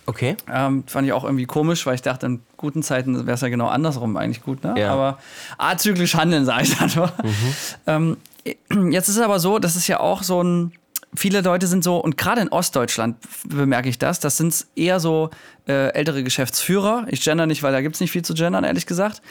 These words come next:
Speaker 2: Und dann hast du das so, dass dieser Glaubenssatz, äh, man kann ja nicht, man, man zeigt nicht, was man hat. Und das ist so, so ganz Bescheidenheit. Weißt du, hier Erzgebirge, Chemnitz, weißt du so, das sind so die Gegend
Speaker 1: Hab ich
Speaker 2: da.
Speaker 1: auch Kunden, ja.
Speaker 2: So, ja, äh,
Speaker 1: Ja,
Speaker 2: was würdest
Speaker 1: Glück
Speaker 2: du
Speaker 1: auf.
Speaker 2: denen denn, Glück auf, was würdest du denn,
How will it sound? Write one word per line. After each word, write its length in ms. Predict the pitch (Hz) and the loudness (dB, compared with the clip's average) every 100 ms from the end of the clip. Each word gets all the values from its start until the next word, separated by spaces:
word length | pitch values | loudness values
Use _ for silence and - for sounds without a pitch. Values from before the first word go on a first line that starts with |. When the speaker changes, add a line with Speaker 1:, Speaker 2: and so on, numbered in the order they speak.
| - - - - | -18 -18 -16 -2
Speaker 2:
Und 140 | 151 | 0
dann 140 | 160 208 | 2 2
hast 180 | 202 | 0
du 40 | 190 | 0
das 160 | 180 - | 0 0
so, 180 | 180 | 0
dass 200 | 180 170 | 0 -2
dieser 400 | - 165 160 156 | -2 -2 2 0
Glaubenssatz, 680 | 147 147 160 196 180 170 - - | 0 0 2 2 0 0 -2 0
äh, 140 | 147 | 2
man 160 | 147 143 | 2 2
kann 140 | 165 | 2
ja 60 | 160 | 2
nicht, 340 | 147 - - | 0 -4 -4
man, 160 | 147 143 | 0 2
man 120 | 147 | 2
zeigt 220 | 151 151 | 0 0
nicht, 140 | 156 143 | 0 0
was 100 | 131 | 0
man 160 | 127 | 0
hat. 260 | 143 180 - _ _ | -2 -4 -8 _ _
Und 200 | 151 143 | -4 0
das 140 | 147 151 | -2 -2
ist 120 | - | 0
so, 320 | 147 139 139 - - - - - | 0 0 0 -4 -18 -20 -20 -8
so 80 | 151 | 0
ganz 240 | 170 196 | 0 0
Bescheidenheit. 600 | - 170 151 151 151 123 | 0 0 2 2 4 2
Weißt 140 | 151 214 | 2 2
du, 40 | |
hier 180 | 190 - | 2 2
Erzgebirge, 480 | 135 - 156 151 147 | 0 -2 -2 0 0
Chemnitz, 340 | - 175 165 | 2 2 2
weißt 160 | 185 240 | 2 0
du 20 | |
so, 60 | 247 | 0
das 160 | 208 | 0
sind 100 | 220 226 | 2 0
so 60 | |
die 120 | 202 180 | 0 0
Gegend 240 | 214 220 | 0 2
Speaker 1:
Hab 80 | 214 | 2
ich 60 | 196 | 4
Speaker 2:
da. 100 | 120 | 2
Speaker 1:
auch 140 | 110 | 0
Kunden, 340 | - - 170 | 0 0 0
ja. 160 | 95 95 | 0 0
Speaker 2:
So, 180 | 180 175 | 2 2
ja, 280 | 180 175 - - | 2 0 -2 -2
äh, 120 | 160 | 0
Speaker 1:
Ja, 80 | - | 2
Speaker 2:
was 160 | 170 226 | 0 2
würdest 180 | 240 | 2
Speaker 1:
Glück 100 | 196 | 4
Speaker 2:
du 0 | |
Speaker 1:
auf. 60 | 117 | 4
Speaker 2:
denen 100 | 226 | 4
denn, 200 | 240 214 - | 4 0 0
Glück 240 | 220 247 | 0 2
auf, 220 | - 156 | 2 2
was 180 | 165 170 | 2 2
würdest 220 | - - | 2 2
du 40 | - | 2
denn, 160 | 202 | 2